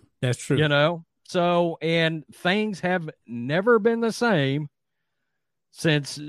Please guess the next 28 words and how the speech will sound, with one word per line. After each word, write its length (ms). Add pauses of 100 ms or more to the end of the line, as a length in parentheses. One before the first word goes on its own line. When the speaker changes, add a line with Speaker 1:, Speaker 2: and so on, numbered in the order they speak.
(160)
Speaker 2:
Jimmy 300
Johnson 540
got 220
walked 300
out 160
the 80
door. 320
I 20
mean, 180
they 100
Speaker 1:
Yeah. 80
Speaker 2:
got 240
that, 200 (160)
they 160
got 240
that 220
one, 500 (960)
um, 640 (640)
Jimmy 400
Johnson 1040
slash 500
Br-, 280
Barry 340
Switzer 500
Super 340
Bowl 340
in 160
there. 360